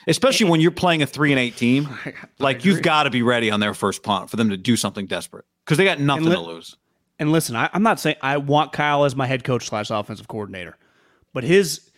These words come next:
Speaker 2: ultimately the special teams, that does fall under his umbrella. He's the head coach. And I get Hightower's his guy. They've known him forever. And I, I'm not trying to make this personal,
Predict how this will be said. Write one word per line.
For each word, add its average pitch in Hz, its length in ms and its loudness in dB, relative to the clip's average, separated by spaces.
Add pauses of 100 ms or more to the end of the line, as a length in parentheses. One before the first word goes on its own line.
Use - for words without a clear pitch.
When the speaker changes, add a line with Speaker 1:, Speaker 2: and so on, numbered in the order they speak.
(600)
Speaker 2:
ultimately 175 600 4
the 131 100 -6
special 143 640 -4
teams, 147 460 -2 (600)
that 175 300 -2
does 170 260 4
fall 147 300 2
under 139 260 -2
his 147 400 0
umbrella. 113 500 -6 (200)
He's 202 300 -6
the 139 140 0
head 175 580 -2 (180)
coach. - 440 -4 (560)
And 143 100 -2
I 143 60 0
get 170 180 0
Hightower's 185 500 2
his 151 120 -8
guy. 170 300 2
They've 127 140 -4
known 151 280 2
him 175 60 0
forever. 170 480 0 (600)
And 143 100 -4
I, 143 140 -2
I'm 147 120 -4
not 196 140 2
trying 208 180 2
to 180 40 0
make 180 140 0
this 151 120 -10
personal, 135 600 -2